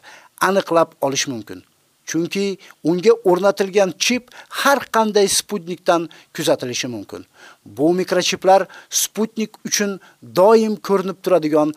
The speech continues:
aniq belgidir. Bunisiga ishonish qiyin-u, lekin bugungi kunda aqshning Wyoming shtatida hukumat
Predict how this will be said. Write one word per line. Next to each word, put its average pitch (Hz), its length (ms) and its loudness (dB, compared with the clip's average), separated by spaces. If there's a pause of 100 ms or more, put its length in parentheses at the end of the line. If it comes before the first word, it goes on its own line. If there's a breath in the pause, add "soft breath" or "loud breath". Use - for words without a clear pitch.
(240 loud breath)
aniq 151 280 0 (100)
belgidir. 113 420 -10 (840)
Bunisiga 214 540 2 (220)
ishonish 151 400 0
qiyin-u, 170 400 -2 (400 soft breath)
lekin 165 400 0 (380 soft breath)
bugungi 196 500 -4
kunda 233 300 2 (200)
aqshning 220 540 2 (260)
Wyoming 208 640 4
shtatida 190 520 2 (640 soft breath)
hukumat 226 500 0